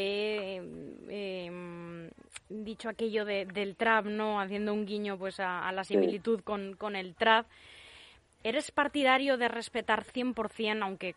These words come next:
Speaker 1: creo por donde un poco, por donde vas a ir, eh, de respetar la pureza, la forma, esa tradición, o de investigar también nuevas maneras de incorporar sonidos de otras músicas, de renovar esta música, de fusionarla incluso?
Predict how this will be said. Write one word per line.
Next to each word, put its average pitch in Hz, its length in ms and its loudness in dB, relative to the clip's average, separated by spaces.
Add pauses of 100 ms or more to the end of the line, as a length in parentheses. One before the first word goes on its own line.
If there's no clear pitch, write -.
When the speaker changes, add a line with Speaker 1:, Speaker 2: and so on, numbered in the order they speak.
(100)
Speaker 1:
creo 202 200 2
por 185 160 -6
donde 190 180 -6
un 190 80 -8
poco, 175 300 -4
por - 160 -8
donde 180 320 -8
vas 170 200 -6
a 180 80 -2
ir, 170 220 -6
eh, 175 240 -4
de 196 140 0
respetar 220 640 4
la 220 140 6
pureza, 226 540 4
la 196 120 2
forma, 220 640 2 (560)
esa 220 260 0
tradición, 226 600 2
o 254 100 -2
de 240 80 2
investigar 262 560 2
también 311 320 2
nuevas 262 260 2
maneras 220 440 2
de 220 80 -2
incorporar 214 480 0
sonidos 214 500 -2
de 202 240 2
otras 202 300 -2
músicas, 220 580 0
de 202 120 2
renovar 220 760 6
esta 240 280 -2
música, 226 400 -2
de 208 120 -4
fusionarla 240 640 0
incluso? 254 520 -4